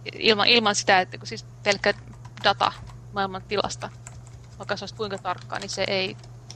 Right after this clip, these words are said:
anna minkäänlaista juuri, tai hyvin vähän se parantaa ympä-, ymmärrystä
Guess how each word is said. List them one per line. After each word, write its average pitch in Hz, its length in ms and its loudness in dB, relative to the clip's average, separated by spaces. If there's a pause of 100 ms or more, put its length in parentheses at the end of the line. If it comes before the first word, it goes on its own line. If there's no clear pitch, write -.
(920)
anna 196 280 -4
minkäänlaista 185 600 -2 (760)
juuri, 208 300 -6
tai 208 200 2
hyvin 220 260 0
vähän 180 280 4
se - 160 -6 (420)
parantaa - 480 0 (1120)
ympä-, 196 220 -6
ymmärrystä 185 580 -2